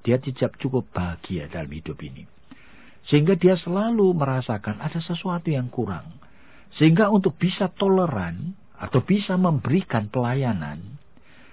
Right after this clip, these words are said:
bisa mengalah, itu menjadi sangat berat sekali bagi dia. Oleh karena dia merasa sebetulnya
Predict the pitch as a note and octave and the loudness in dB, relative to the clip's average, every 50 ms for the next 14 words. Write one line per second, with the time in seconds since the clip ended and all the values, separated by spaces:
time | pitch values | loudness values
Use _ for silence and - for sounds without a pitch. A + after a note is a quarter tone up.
0 | - - - - - - G2+ D3 F#3 F3 - F#3+ F3 F3+ F3+ F3+ F#3 F#3 F#3+ E3 | -20 -20 -20 -18 -6 2 4 4 6 6 6 4 4 4 2 2 2 0 0 0
1 | F2+ - D#2 - - - - - - - - - G3+ G3+ - E4+ D#4+ A3 F3 F3 | -2 -4 -6 -10 -12 -16 -20 -20 -20 -16 -8 -4 -4 -2 0 2 2 2 4 4
2 | E3+ E3 F#3 F#3+ - - - F3 E3+ E3 - F#3 F#3 F#3+ F3+ E3+ - - - - | 4 2 2 0 -2 -4 -12 -10 -8 -6 -4 -2 -2 -2 -2 -4 -8 -18 -20 -20
3 | - - - - B2+ B2 D#3 D#3 D3+ - - - C4 D#4+ B3+ - - G3+ - - | -20 -18 -6 0 2 2 2 2 0 -4 -6 -4 -2 -2 -2 -2 -4 -4 -4 -4
4 | E3+ - - E3 C#3+ C#3+ - - - - - - - - - - - - D3 E3+ | -6 -8 -8 -10 -12 -12 -14 -20 -20 -20 -20 -20 -20 -20 -18 -6 0 2 2 2
5 | F3 F#3+ G3 G#3 G3+ - E3+ F3 E3 E3+ E3+ E3+ E3 E3 D#3+ - D#3+ D#3 D3 C#3 | 4 2 2 2 2 4 4 4 4 4 2 2 2 0 0 -2 -2 -2 -2 -4
6 | - A#2+ A#2+ A#2+ - C3+ B2 A#2+ A2 G#2 F#2 F#2 G#2 A#2+ | -4 -6 -8 -6 -4 -2 -2 -2 -2 -4 -6 -8 -10 -12